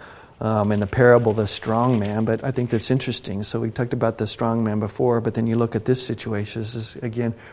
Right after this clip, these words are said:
revealing who the real strong man is. We've got this demon-possessed man.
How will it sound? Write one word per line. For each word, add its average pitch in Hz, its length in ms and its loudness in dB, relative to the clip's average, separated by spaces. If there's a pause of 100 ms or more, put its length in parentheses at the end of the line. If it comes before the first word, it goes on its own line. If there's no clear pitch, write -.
(100)
revealing 117 440 0
who 123 180 4
the 107 80 4
real 107 300 6
strong 95 520 -6
man 98 280 -8
is. 90 240 -12
We've 117 80 -10
got 107 160 -4
this 110 160 -6
demon-possessed 110 920 -2
man. 139 400 2